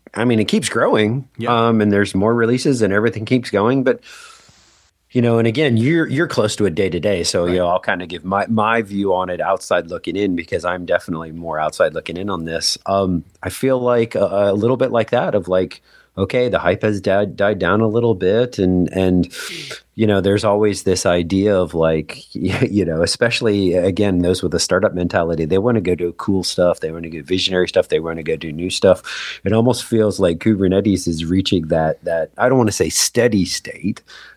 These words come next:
Speaker 1: but it has slowed down, and some of that excitement has moved into other areas almost adjacent to
Speaker 2: Oh, yeah.
Speaker 1: Kubernetes in
Speaker 2: Yeah,
Speaker 1: many ways.
Speaker 2: definitely.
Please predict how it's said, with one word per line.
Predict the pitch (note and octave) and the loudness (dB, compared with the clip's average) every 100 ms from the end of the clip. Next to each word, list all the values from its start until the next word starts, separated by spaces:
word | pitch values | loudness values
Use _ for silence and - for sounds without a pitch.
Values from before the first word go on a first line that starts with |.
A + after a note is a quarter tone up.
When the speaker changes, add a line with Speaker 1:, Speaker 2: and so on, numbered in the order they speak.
| - | -6
Speaker 1:
but | C3 A2+ | 0 2
it | G#2+ | 2
has | G#2 F2+ - | 2 2 0
slowed | - G2 F#2+ F#2 | -2 0 2 0
down, | D#2 D#2 E2 A2 | -2 -4 0 0
and | F#2+ F2 | 2 0
some | - F#2+ | 0 0
of | F2 | 0
that | F2 | 0
excitement | E2 D2+ - F2+ - D#2+ E2 | -2 -2 0 0 -2 -6 -6
has | E2 D#2+ D#2 | -4 -4 -2
moved | E2 E2+ D#2 | 0 0 0
into | F#2 F2+ E2+ F#2 E2+ | 2 2 2 0 0
other | F2 F2 E2+ | 0 0 0
areas | - E2+ F2 F2 E2 | -2 -2 0 0 0
almost | D#2+ G2 - | 0 0 2
adjacent | G2+ F#2 A2 E3 - - - _ _ _ _ _ - | 0 2 -2 -2 -6 -10 -18 _ _ _ _ _ -6
to | - G2 | 0 0
Speaker 2:
Oh, | B2 | 2
yeah. | F#2 | 0
Speaker 1:
Kubernetes | D#2+ C#2 C#2 B1 - | 0 -4 -8 -6 -4
in | - | -2
Speaker 2:
Yeah, | F#2+ | -2
Speaker 1:
many | F2+ | -2
ways. | - D2 | -4 -6
Speaker 2:
definitely. | F2+ F#2+ | -8 -10